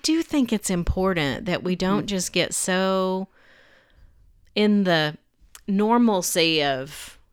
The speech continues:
Speaker 1: paying the
Speaker 2: Mm-hmm.
Speaker 1: electric bill and going to the grocery that we don't sometimes find
Speaker 2: Yeah.
Speaker 1: time for beauty and
Speaker 2: Yeah.
Speaker 1: creativity and
Speaker 2: That's really good. Yeah.
Speaker 1: innovation and
Speaker 2: Yeah.
Speaker 1: I, I even was literally going so far as I was thinking,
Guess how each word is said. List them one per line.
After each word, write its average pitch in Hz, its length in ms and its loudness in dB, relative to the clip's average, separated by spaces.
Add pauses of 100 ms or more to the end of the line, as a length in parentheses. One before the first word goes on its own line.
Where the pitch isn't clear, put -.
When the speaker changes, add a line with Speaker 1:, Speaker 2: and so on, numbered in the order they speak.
(120)
Speaker 1:
paying 180 380 0
the 180 60 2
Speaker 2:
Mm-hmm. 175 100 0
Speaker 1:
electric 165 460 -6
bill 160 340 0
and 151 100 -6
going 160 280 -4
to 160 100 -6
the 156 140 -8
grocery 151 580 -6
that 160 160 -4
we 185 120 -8
don't 190 220 -6
sometimes 156 560 -6
find 147 640 -6
Speaker 2:
Yeah. 190 240 4
Speaker 1:
time 285 100 0
for 214 140 4
beauty 170 680 0
and 131 140 -4
Speaker 2:
Yeah. 160 520 0 (280)
Speaker 1:
creativity 170 920 0
and 135 340 -8 (480)
Speaker 2:
That's - 220 -14
really 165 260 -8
good. 160 440 -6 (300)
Yeah. 185 80 2
Speaker 1:
innovation 147 920 0
and 113 380 -6
Speaker 2:
Yeah. 160 260 -4 (640)
Speaker 1:
I, 240 220 6
I 269 180 8
even 311 300 8
was 233 180 6
literally 233 440 8
going 180 300 4
so 190 160 2
far 180 200 4
as 170 140 2
I 175 80 4
was 165 200 -2
thinking, 165 460 -2